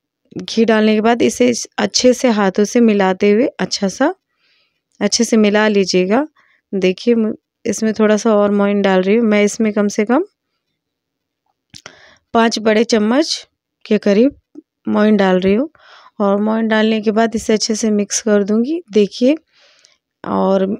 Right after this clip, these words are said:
बन जाना चाहिए ऐसे। उसके बाद हम इसमें थोड़ा थोड़ा पानी डालते हुए एक आटे का डो तैयार कर लेंगे। देखिए, ये थोड़ा टाइट होना चाहिए, ज़्यादा नरम मत कीजिएगा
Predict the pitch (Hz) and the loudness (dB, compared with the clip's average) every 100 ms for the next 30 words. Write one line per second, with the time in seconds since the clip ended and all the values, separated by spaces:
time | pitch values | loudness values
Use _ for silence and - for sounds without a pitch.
0 | 302 _ _ _ _ _ - 202 208 226 | -12 _ _ _ _ _ -12 -2 2 2
1 | 214 202 190 180 190 175 185 180 180 226 | 4 2 0 0 0 0 2 0 2 0
2 | 339 _ - - - 196 220 269 - _ | 0 _ -20 -8 -2 2 2 0 -6 _
3 | _ _ _ _ - 214 220 254 262 254 | _ _ _ _ -4 -2 -2 -2 0 2
4 | 240 240 254 254 240 220 214 208 202 190 | 2 4 2 2 2 2 2 2 2 2
5 | 208 214 311 359 _ - 202 220 214 214 | 2 4 2 -2 _ -4 -2 2 4 2
6 | - _ _ _ - 190 202 214 220 202 | 0 _ _ _ -4 -2 0 0 0 0
7 | 185 202 196 196 185 196 180 180 180 202 | 0 0 2 2 2 0 0 0 0 -2
8 | 285 _ _ - _ - 190 180 226 226 | -4 _ _ -20 _ -4 -2 2 2 4
9 | 208 214 214 214 220 208 196 202 208 190 | 2 0 2 2 2 2 2 0 0 -2
10 | 180 185 175 190 294 277 _ _ _ _ | 0 0 0 0 -4 -6 _ _ _ _
11 | _ _ - 175 185 185 208 208 196 202 | _ _ -16 -4 0 2 4 4 2 2
12 | 196 185 - 180 160 170 165 | 0 -2 -2 -4 -2 -2 0